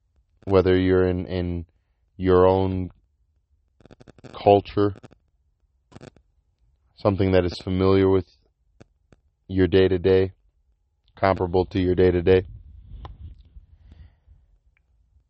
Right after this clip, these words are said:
But if you can't take on, if you can't, if you needed to,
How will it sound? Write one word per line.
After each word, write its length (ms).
But 300
if 180
you 120
can't 300
take 300
on, 500
if 140
you 60
can't, 280
if 180
you 100
needed 840
to, 240